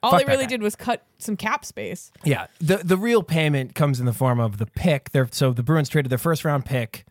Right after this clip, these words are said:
Speaker 1: Yeah.
Speaker 2: Ryan Spooner, Matt Bolesky, and, uh, this kid Ryan Lindgren, who was a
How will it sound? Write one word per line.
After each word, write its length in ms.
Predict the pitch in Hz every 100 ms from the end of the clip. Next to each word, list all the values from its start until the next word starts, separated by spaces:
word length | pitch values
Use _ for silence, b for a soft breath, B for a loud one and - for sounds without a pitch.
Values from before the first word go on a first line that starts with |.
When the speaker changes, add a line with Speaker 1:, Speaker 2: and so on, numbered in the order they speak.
| _ -
Speaker 1:
Yeah. 160 | 143 156 _ _ _ -
Speaker 2:
Ryan 260 | 139 151 143
Spooner, 420 | - 135 127 123
Matt 260 | 120 131 131
Bolesky, 680 | 123 120 - 123 117 117 -
and, 600 | 120 113 110 107 107 110 -
uh, 220 | 110 104
this 160 | 104
kid 160 | - 120
Ryan 320 | 123 131 123
Lindgren, 420 | 120 120 107 101
who 160 | 101 117
was 260 | 110 107 123
a 380 | 123 120 120